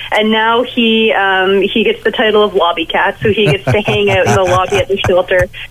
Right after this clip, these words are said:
And I was working there on Monday, and I literally could not get anything done. He was laying on my keyboard. He was booping me in the face. He is, like, <laughs> all over you. He's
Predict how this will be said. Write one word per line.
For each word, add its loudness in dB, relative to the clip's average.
And 0
I 0
was -6
working 0
there 2
on 2
Monday, 2
and 2
I 0
literally 2
could 0
not 2
get 0
anything 2
done. 0
He 0
was 2
laying 2
on 2
my 0
keyboard. 0
He 2
was 2
booping 0
me 2
in 2
the 0
face. 0
He 0
is, 0
like, 0
<laughs> -10
all 2
over 2
you. 4
He's -2